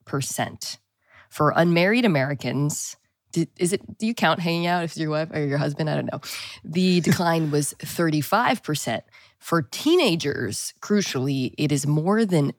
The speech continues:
Speaker 1: forty-five percent. This blew my mind. Uh, teenagers, so fifteen through nineteen, boys and girls, reduced their weekly social hangouts by more than three hours a week. That is a lot of time.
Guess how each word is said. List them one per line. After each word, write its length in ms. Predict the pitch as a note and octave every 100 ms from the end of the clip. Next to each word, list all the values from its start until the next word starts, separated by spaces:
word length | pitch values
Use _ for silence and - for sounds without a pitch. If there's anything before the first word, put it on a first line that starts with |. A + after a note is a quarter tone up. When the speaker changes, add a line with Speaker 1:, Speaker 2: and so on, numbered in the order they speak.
| -
Speaker 1:
forty-five 800 | - G3 A3+ B3 A3 F#3 F#3 F#3
percent. 440 | D#3+ - D#3+ D3
This 140 | G3
blew 160 | - A3+
my 120 | G3
mind. 220 | F#3 E3 D3 - - -
Uh, 160 | - C#3+ -
teenagers, 480 | - B3 G3+ D#3+ D3
so 80 |
fifteen 400 | D3+ A3 - B3
through 140 | A#3 G3
nineteen, 480 | F3+ E3+ - F3 D3
boys 240 | D3 F3
and 80 | E3+
girls, 260 | D3 D3 - - _ -
reduced 420 | F3 F#3 A3 -
their 140 | F#3
weekly 400 | D#3 G#3 - C#4+
social 460 | C#4+ - A3+ G#3 G3
hangouts 580 | F3+ G#3+ G3 D3 - - _ _ -
by 160 | - E3
more 360 | D#3 D#3 F#3 G3+
than 240 | F3+ D3+
three 560 | - - D#3+ F#3 A3+ A#3
hours 720 | E3+ D#3+ E3 D3+ D3 C#3+ - _ _ _ -
a 80 | C#3+
week. 260 | C#3 A2 -
That 180 | - D4
is 260 | F4+ E3+ F3+ - -
a 80 | E3
lot 680 | D3+ D3+ D3+ - - - - _ -
of 160 | D3+
time. 300 | - - -